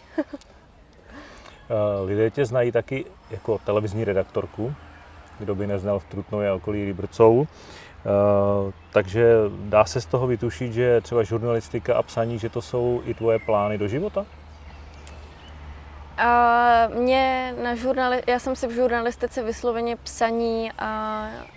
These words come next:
Speaker 1: neozkoušela. Já jsem byla především před kamerou a, a je to část, která mě na té žurnalistice baví, a povídání si s lidmi nebo, a,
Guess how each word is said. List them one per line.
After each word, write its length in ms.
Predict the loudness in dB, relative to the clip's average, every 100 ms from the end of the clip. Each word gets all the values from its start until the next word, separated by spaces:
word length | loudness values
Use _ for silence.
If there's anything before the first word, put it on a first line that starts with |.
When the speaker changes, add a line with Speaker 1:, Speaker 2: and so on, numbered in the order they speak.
| -12 -4
Speaker 1:
neozkoušela. 960 | -2 -4 2 2 2 2 4 4 2 -6
Já 220 | -10 -10
jsem 340 | -10 -8 -8 -12 -6
byla 440 | -2 0 0 -2 -10 -10
především 720 | -4 -4 -4 -8 -8 -8 -14
před 220 | -10 -8 0
kamerou 600 | 2 4 4 4 2 -2 -4
a, 420 | -4 -2 -4 -6 -12 -18 -18 -18 -6
a 340 | 0 2 2 4
je 180 | 4 4
to 140 | 2
část, 480 | 4 2 2 0 -8
která 320 | 0 2 2
mě 160 | 0 -2
na 120 | 0
té 380 | 2 2 0 -2
žurnalistice 720 | -2 0 -2 -4 -8 -6 -2
baví, 420 | 0 0 -2 -6 -8
a 200 | -6 -6
povídání 640 | -2 -2 0 -2 -2 -4 -8
si 260 | -8 -10
s 160 | -8 2
lidmi 440 | 2 4 0 -4 -8 -18 -20 -20 -12 -2
nebo, 720 | 0 0 0 2 2 2 0
a, 320 | 0 0 -2